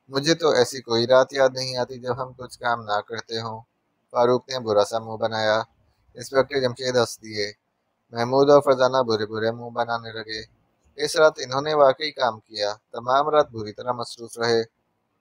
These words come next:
दूसरे दिन के अखबारात ने सरसर गुरबानी और पीर गोगर खान के सींगों का जिक्र नुमाया सुर्खियों के साथ किया था।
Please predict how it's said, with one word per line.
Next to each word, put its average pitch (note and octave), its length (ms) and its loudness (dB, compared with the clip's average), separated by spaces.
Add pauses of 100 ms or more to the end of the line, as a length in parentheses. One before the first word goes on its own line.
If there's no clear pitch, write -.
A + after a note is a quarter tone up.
(1800)
दूसरे C#3 340 6
दिन D#3 200 4
के D#3 80 4
अखबारात C#3 520 6
ने D3+ 60 -4
सरसर C#3+ 400 2
गुरबानी C3 640 -2
और B2+ 180 2
पीर C#3 320 -6
गोगर B2 400 -2
खान B2+ 260 -2
के C3 160 -14
सींगों B2+ 360 -8
का C3+ 160 0
जिक्र C3 380 -2
नुमाया B2 440 0
सुर्खियों A#2 400 -14
के A2+ 100 -18
साथ A2+ 220 -4
किया G#2+ 280 -6
था। G2+ 280 -10